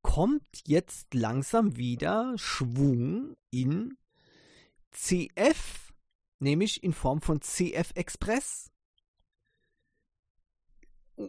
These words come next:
Das ist wirklich sehr interessant. Das ist der, äh, im Prinzip ein, ein Nachfolger vom Nachfolger von Compact Flash. Und der wird interessanterweise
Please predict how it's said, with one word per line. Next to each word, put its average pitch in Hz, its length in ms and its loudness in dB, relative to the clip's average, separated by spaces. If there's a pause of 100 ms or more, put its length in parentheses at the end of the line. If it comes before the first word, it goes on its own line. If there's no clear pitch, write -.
(540)
Das - 160 -2
ist 127 160 -6
wirklich 185 260 2
sehr 175 160 6
interessant. 165 480 2
Das 156 140 -2
ist - 240 -4
der, 151 340 4
äh, 139 80 -6
im 156 160 -6
Prinzip 170 320 2
ein, 139 240 0
ein 143 160 0
Nachfolger 202 680 4
vom 131 260 2
Nachfolger 208 640 2
von 160 220 2
Compact - 500 2
Flash. - 580 -2 (1300)
Und 202 300 8
der 147 300 6
wird - 520 2
interessanterweise 151 1400 0